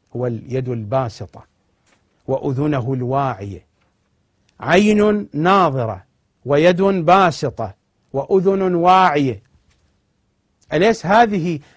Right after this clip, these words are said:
مجالي أسماء الله؟ أليس هذه الأوصاف تتحدث عن تجليات الأسماء الحسنى في هذه الذات العلوية؟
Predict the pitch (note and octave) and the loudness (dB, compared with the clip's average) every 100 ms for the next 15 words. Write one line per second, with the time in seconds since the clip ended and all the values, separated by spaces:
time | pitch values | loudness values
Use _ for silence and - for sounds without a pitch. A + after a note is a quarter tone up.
0 | - D#3 E3+ F#3 A#3 A3+ G3+ D#3 C#3+ - | -8 -4 0 4 4 4 0 -4 -6 -6
1 | D3+ C3+ B2 B2 C3+ B2+ - _ _ _ | -6 -6 -8 -4 -4 -4 -10 _ _ _
2 | _ _ _ _ _ _ _ _ _ _ | _ _ _ _ _ _ _ _ _ _
3 | _ _ _ _ D3 G#3 A3 F#3 A3+ G#3+ | _ _ _ _ 0 0 2 6 6 6
4 | F3 D3+ C#3 C3+ F3+ G3 C#3 _ _ _ | 0 0 -2 0 2 2 2 _ _ _
5 | D3+ C3+ - F3+ D#3+ C#3 A2 _ _ _ | -8 -6 -2 -2 -2 -4 -4 _ _ _
6 | - D#3 D#3+ E3+ D3 D#3+ D#3 E3+ A3+ G#3+ | -12 -8 -4 -4 -2 -4 0 4 4 2
7 | F#3+ D#3 C3 - E3 F3 E3 D3 B2 E3 | -2 -4 -6 -6 -4 -4 -4 -6 -6 -8
8 | - C#3+ B2 G#2 _ _ D#3+ C#3+ E3 E3+ | -6 -6 -6 -8 _ _ -4 0 2 2
9 | D#3+ D#3 B2+ D3+ D#3+ C#3+ D3+ A#2 - C#3 | 0 -6 -4 0 0 -2 -6 -6 -6 -4
10 | C3+ C3 C3 C#3 | -2 -4 -6 -10